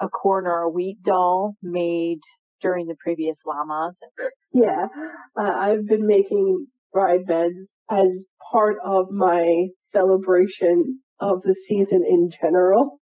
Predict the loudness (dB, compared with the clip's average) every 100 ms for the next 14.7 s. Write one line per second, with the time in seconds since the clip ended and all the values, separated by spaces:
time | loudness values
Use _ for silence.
0 | _ 0 0 0 _ _ 0 0 0 0
1 | 2 4 4 2 0 -6 -6 -2 -2 -2
2 | -6 _ _ -14 -14 -14 _ -4 -4 -4
3 | -18 -18 _ _ _ _ -20 -20 _ -4
4 | 2 4 2 0 -4 2 4 4 2 -2
5 | 0 2 2 0 -2 2 2 4 4 4
6 | 2 4 2 2 -2 -12 _ 0 2 2
7 | 2 2 4 6 4 2 -2 -10 _ -14
8 | -2 2 2 0 0 -2 -2 -4 -8 _
9 | _ 2 4 4 4 0 -10 -4 2 6
10 | 6 4 0 -2 2 2 2 2 2 0
11 | -2 0 4 4 6 4 0 -2 0 2
12 | 2 -2 -4 -6 0 4 4 2 0 4
13 | 4 2 -2 -4 -4 -2 -2 0 0 -2
14 | -2 0 0 0 -2 -4